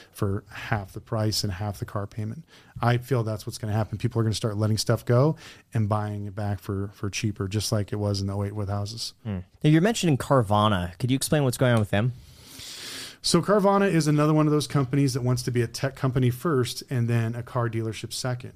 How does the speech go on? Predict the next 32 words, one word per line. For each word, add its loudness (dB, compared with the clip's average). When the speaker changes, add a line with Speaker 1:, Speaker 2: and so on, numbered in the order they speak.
Speaker 1:
which 0
the -4
theory 4
sounds 0
great. 2
It -2
was, 2
like, 0
the -2
darling 2
of 0
the -6
stock -4
market -4
a -10
while -4
back. 0
And 0
so, 2
um, 4
I 2
personally -2
dealt -2
with -6
them -4
on -4
several 0
occasions -2
when 2
about -2
maybe -6
f-, -20